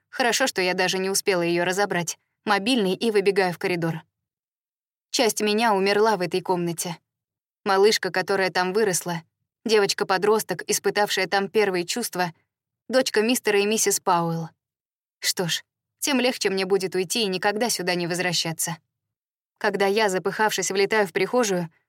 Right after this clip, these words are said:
то вижу, что родители и мистер Кларкс уже вернулись. Сидят в гостиной, пьют вино, как будто ничего не произошло. Мистер Кларкс, на губах улыбка, в руке телефон, торжествующе на меня смотрит.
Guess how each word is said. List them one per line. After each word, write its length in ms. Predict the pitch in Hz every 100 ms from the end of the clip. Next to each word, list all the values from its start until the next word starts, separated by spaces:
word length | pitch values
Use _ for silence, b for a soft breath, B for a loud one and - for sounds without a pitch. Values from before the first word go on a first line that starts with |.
| _
то 120 | 262
вижу, 240 | 220 247 196
что 180 | - 202
родители 420 | 202 226 226 196
и 60 | 196
мистер 300 | 208 - 185
Кларкс 380 | 226 233 -
уже 200 | 226 208
вернулись. 520 | 202 214 226 160 - - _ _ _ _
Сидят 360 | - 247 214 202
в 40 |
гостиной, 580 | 190 180 - 247 196 165
пьют 260 | 226 202
вино, 300 | 175 185 220
как 160 | 220 226
будто 260 | 240 285 254
ничего 400 | 226 - 214 208
не 120 | 202
произошло. 600 | 185 180 180 - 160 151 _ _ _ _ _ _ _ _ _
Мистер 340 | 214 180 180
Кларкс, 440 | 170 220 240 - - _ _ _
на 120 | 208
губах 340 | 196 196 185 180
улыбка, 480 | 180 226 - 185 165
в 80 | 196
руке 240 | 190 214
телефон, 520 | 196 175 170 208 208 165 _ _ _
торжествующе 640 | 247 190 190 - 269 240 233
на 80 | 214
меня 220 | 208 190
смотрит. 560 | - 190 165 160 160